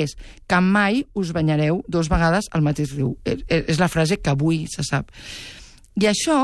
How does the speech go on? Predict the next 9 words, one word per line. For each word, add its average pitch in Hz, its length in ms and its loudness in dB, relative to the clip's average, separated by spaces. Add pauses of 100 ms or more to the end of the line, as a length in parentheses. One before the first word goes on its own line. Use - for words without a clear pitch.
(1400)
que, 190 180 2
que - 160 -2
avui 165 240 2
ens 220 160 0
pot 220 160 2
semblar 190 320 0
com 147 140 0 (180)
molt 185 160 4
evident 180 380 0